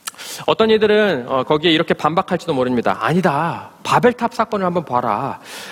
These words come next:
하나님이 교만하게 자기 자신을 향해서 대항하고 또 저항에 오르는 그 인간들을 향해서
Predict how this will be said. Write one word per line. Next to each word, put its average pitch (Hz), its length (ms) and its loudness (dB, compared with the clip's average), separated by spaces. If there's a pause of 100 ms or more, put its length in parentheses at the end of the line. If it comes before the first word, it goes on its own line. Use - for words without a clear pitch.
하나님이 226 500 2
교만하게 175 760 2
자기 175 260 0
자신을 202 420 2
향해서 180 520 2
대항하고 170 720 0 (240)
또 165 80 2
저항에 226 400 2
오르는 170 400 0
그 143 80 0
인간들을 175 480 2
향해서 147 600 0